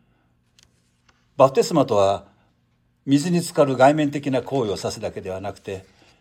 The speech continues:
キリストと一つになるという深い意味を持っています。つまり、イエス・キリストを信じるとき、その人は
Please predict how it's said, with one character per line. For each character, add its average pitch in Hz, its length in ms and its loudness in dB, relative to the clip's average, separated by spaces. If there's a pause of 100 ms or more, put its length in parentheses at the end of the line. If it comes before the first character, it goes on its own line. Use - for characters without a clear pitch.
(340)
キ - 140 -6
リ 185 140 -4
ス - 80 -12
ト 165 100 -4
と 160 160 -4
一 190 240 -2
つ - 120 -14
に 139 100 -2
な 135 180 2
る 107 220 -8 (600)
と 101 100 -12
い 98 140 -10
う 87 40 -12
深 - 300 2
い 95 200 -8 (560)
意 139 80 -2
味 107 140 -4
を 87 80 -6
持 95 80 -4
っ 90 40 -8
て - 120 -16
い 90 40 -14
ま 95 120 -14
す。 - 180 -18 (1700)
つ - 100 -10
ま 135 120 2
り、 98 200 -6 (600)
イ 139 120 0
エ 196 60 6
ス・ - 160 -4
キ 175 80 -8
リ 170 100 0
ス - 100 -6
ト 170 100 0
を 156 60 2
信 156 220 -4
じ 151 80 -4
る 131 100 -4
と 92 120 -10
き、 92 280 -16 (840)
そ - 160 -4
の 156 100 2
人 135 220 -6
は 90 260 -4